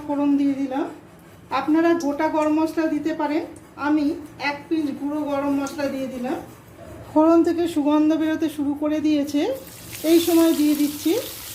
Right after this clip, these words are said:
দুটো বড় সাইজের পেঁয়াজকে কুচিয়ে নিয়ে তেলের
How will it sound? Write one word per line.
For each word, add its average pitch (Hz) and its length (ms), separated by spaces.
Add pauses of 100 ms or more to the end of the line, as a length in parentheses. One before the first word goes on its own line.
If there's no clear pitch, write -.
(540)
দুটো 330 300 (220)
বড় 262 180 (140)
সাইজের 311 440
পেঁয়াজকে 285 580 (1300)
কুচিয়ে 294 520
নিয়ে 285 180 (460)
তেলের 277 340